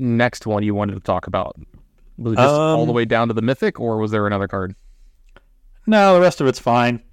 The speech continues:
Speaker 1: Okay.
Speaker 2: Toxin Analysis is a cool trick for limited, but
Speaker 1: Yeah.
Speaker 2: it's pretty straightforward. Like,
Speaker 1: Sure.
Speaker 2: yeah, w-, we saw with, uh, in, um, the, the crappy set I had to draft at a Pro Tour,
Speaker 1: Yeah.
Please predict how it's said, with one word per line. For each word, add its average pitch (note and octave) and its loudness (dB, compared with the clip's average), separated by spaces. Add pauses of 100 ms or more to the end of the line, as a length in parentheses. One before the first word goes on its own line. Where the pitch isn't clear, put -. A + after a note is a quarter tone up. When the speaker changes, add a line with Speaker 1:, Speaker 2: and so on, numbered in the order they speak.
(380)
Speaker 1:
Okay. A#2+ 0
Speaker 2:
Toxin G3 4
Analysis C3+ 0
is B2 -2
a B2 0
cool B2+ 0
trick B2+ -4
for C3+ -4
limited, C3+ -2
but B2 0 (340)
Speaker 1:
Yeah. A#2+ 0 (360)
Speaker 2:
it's C3 -4
pretty A#2+ 2
straightforward. A2+ -4
Like, A2+ -4
Speaker 1:
Sure. D3 -8
Speaker 2:
yeah, A2 2
w-, G#2+ -4 (120)
we C3 -2
saw D3 2
with, C3+ 2
uh, A2+ 4 (680)
in, A#2 0
um, G2+ 0
the, G#2 2 (160)
the - -4
crappy A#2+ 2
set G#2+ 0
I G#2+ 4
had A2 2
to A2 -2
draft G#2 0
at G2 -4
a F#2+ -8
Pro G#2 0
Tour, G2 -4 (440)
Speaker 1:
Yeah. - -20